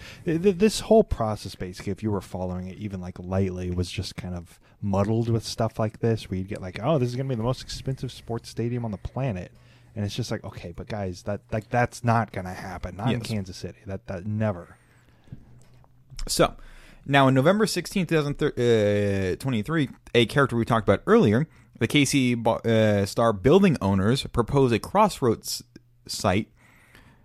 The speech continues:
Speaker 2: for the Royals to do instead of the East Village.
Speaker 1: Yes.
Speaker 2: Um,
Speaker 1: So, if you'll recall,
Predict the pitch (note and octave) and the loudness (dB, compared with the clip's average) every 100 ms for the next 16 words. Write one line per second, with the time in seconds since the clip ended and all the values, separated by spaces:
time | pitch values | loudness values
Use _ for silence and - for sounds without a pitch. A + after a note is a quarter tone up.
0 | _ - - - - B2 A2+ A2+ A#2+ A2+ | _ -20 -20 -10 0 2 4 4 6 6
1 | G#2+ - G2+ A2+ G#2+ - F3 C3+ F#2+ F2+ | 4 0 2 4 4 2 2 2 -2 -4
2 | - - - - _ _ _ - - - | -8 -12 -16 -18 _ _ _ -20 -20 -20
3 | - - - _ G2 F#2+ F#2 F#2 F#2 - | -20 -20 -20 _ 2 2 2 0 -4 -12
4 | - A2+ - C3+ C3 G#2+ - - F#3+ F#3+ | -14 -12 -6 -2 0 -2 -4 4 8 10
5 | B2 A#2+ C3+ | 10 6 0